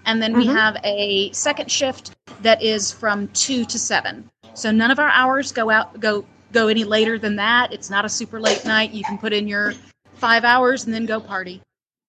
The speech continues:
Speaker 2: That's excellent. And do you need anybody for load in or load out?
Speaker 1: Um, I think my load in and load out crew, um, is pretty set. If there's anybody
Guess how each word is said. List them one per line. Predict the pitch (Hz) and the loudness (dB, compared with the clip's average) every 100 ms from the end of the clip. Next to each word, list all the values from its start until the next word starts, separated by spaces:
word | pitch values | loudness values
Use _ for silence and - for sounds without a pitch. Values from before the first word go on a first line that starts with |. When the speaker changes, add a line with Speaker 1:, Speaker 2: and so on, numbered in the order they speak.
| - | -2
Speaker 2:
That's | 175 220 | 0 2
excellent. | 226 - 240 - | -2 0 -2 2
And | 254 240 | 2 2
do | 208 | 0
you | 226 254 277 | 0 4 4
need | 269 | 4
anybody | 247 233 214 214 214 | 2 -2 0 -2 -2
for | - | -4
load | 208 202 202 | 0 0 0
in | 196 | 0
or | 190 | 0
load | 180 175 | 0 0
out? | 156 123 - _ _ _ _ _ - - - - | -4 -6 -14 _ _ _ _ _ -20 -20 -20 0
Speaker 1:
Um, | 262 262 262 262 - | 4 6 4 2 2
I | 269 | 0
think | - 349 392 | 0 -6 -2
my | 403 | 0
load | 370 294 311 | 4 4 4
in | 349 | 2
and | 339 294 | 0 2
load | 254 269 | 2 2
out | 294 - | 0 -6
crew, | - 302 294 294 294 - - | -10 -6 -4 -4 -8 -10 -2
um, | 233 226 | 0 0
is | 240 190 | -2 -6
pretty | - - 277 320 | -8 -6 -2 -2
set. | - - 330 320 - - | -4 -2 2 2 0 -2
If | 254 254 | -2 2
there's | 247 233 226 | 2 2 0
anybody | 262 285 269 254 262 262 | 0 2 2 0 -2 -4